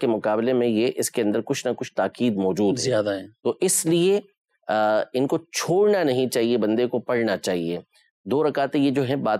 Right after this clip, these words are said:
Speaker 1: کی، یہ بھی پڑھے، اس کے بعد کے دو نوافل بھی بندہ پڑھنے کی اپنی عادت بنائے۔ جب اس کو پڑھے گا نا، نوافل پڑھے گا، تو پھر یہ سنتیں دو بھی نہیں چھوٹیں گی۔
Speaker 2: ہوں۔
Speaker 1: اور جب ان دو سنتوں کو پڑھنے کا عادی ہوگا، تو پھر چار بھی آرام سے وہ چھوڑے گا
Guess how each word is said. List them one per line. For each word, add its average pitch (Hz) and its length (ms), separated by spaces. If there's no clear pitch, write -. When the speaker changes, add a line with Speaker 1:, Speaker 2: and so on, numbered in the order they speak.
Speaker 1:
کی، 90 180
یہ 113 160
بھی 135 120
پڑھے، 160 220
اس 202 160
کے 156 100
بعد 139 160
کے - 140
دو 131 140
نوافل 117 440
بھی 139 100
بندہ 117 280
پڑھنے 104 240
کی - 180
اپنی 143 320
عادت 110 220
بنائے۔ 95 320
جب 131 140
اس 180 180
کو 240 180
پڑھے 208 360
گا 165 80
نا، 156 260
نوافل 143 380
پڑھے 180 260
گا، 180 80
تو 165 100
پھر 160 120
یہ 170 100
سنتیں 156 420
دو 139 180
بھی 143 120
نہیں 131 100
چھوٹیں 95 400
گی۔ 87 80
Speaker 2:
ہوں۔ 147 420
Speaker 1:
اور 127 100
جب 143 180
ان 156 220
دو 196 120
سنتوں 190 400
کو 185 100
پڑھنے 165 320
کا 160 80
عادی 139 260
ہوگا، 160 220
تو 165 120
پھر 147 100
چار 127 260
بھی 143 160
آرام 117 280
سے 117 140
وہ 120 160
چھوڑے 104 440
گا 131 160